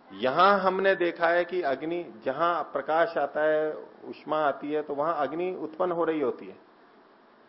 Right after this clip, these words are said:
तो वहां कैसे है, लकड़ी से है, कोयले से है, या और कोई भट्टी चल रही है, परमाणु भट्टी चल रही है, ठीक है,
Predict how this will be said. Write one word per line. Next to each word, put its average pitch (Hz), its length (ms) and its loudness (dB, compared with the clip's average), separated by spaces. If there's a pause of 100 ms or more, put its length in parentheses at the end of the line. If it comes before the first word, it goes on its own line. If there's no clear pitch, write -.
(960)
तो 92 100 -20
वहां 131 200 -2
कैसे 143 440 -2
है, 180 160 4
लकड़ी 156 360 0
से 165 160 0
है, 165 140 2
कोयले 151 400 2
से 151 140 -2
है, 156 100 2
या 160 100 2
और 143 200 2
कोई 151 260 -4
भट्टी 117 360 -10
चल 131 200 -4
रही 120 200 -4
है, 120 60 -4
परमाणु 127 420 -2
भट्टी 120 300 -6
चल 107 180 -8
रही 98 180 -12
है, 104 140 -16 (1160)
ठीक 139 160 -6
है, 170 120 -8